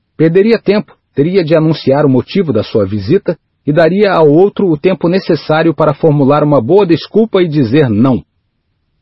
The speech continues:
Suponhamos também que ele houvesse iniciado a conversa no seguinte teor:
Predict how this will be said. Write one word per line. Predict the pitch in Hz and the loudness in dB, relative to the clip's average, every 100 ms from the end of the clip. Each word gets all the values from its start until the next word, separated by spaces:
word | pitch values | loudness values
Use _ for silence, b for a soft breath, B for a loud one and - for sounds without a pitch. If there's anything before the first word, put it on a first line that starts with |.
| _ - | _ -10
Suponhamos | 156 185 185 185 156 | -6 -2 0 -2 0
também | 180 165 185 | 0 2 0
que | - | 0
ele | 170 170 | 0 2
houvesse | 156 107 165 151 160 | 2 2 0 0 0
iniciado | 151 143 151 147 | 0 0 0 0
a | 143 | 0
conversa | - 117 120 156 147 123 | -2 -2 0 0 0 -2
no | 139 | 0
seguinte | 131 131 156 - | 0 0 -2 -2
teor: | 110 82 - | -2 -2 -8